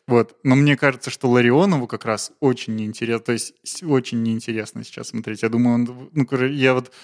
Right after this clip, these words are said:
когда вижу, как Торонто играет, я понимаю, что Ларионов с его отношением, как он играл сам,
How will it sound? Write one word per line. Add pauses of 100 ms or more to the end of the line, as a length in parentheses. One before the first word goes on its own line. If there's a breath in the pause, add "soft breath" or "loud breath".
(120 loud breath)
когда
вижу, (120)
как
Торонто
играет,
я
понимаю,
что
Ларионов
с
его
отношением,
как
он
играл
сам,